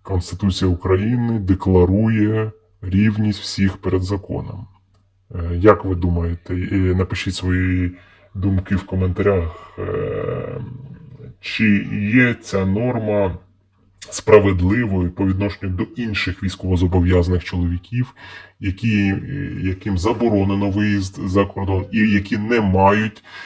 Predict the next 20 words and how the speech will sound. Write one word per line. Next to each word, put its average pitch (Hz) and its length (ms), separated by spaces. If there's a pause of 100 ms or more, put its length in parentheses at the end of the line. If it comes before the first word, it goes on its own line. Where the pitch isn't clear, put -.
(360)
е, 98 600
такого 104 380
доходу, 98 640
як 92 640
двадцять 95 560
тисяч 95 340
гривень 90 460
середнього, 90 640
і 104 140
не 98 120
працюють 95 420
на 90 100
таких - 280
підприємствах, - 600
і 101 220
тобто 101 440
не 107 160
мають 95 460
можливості 92 640
скористатись 90 640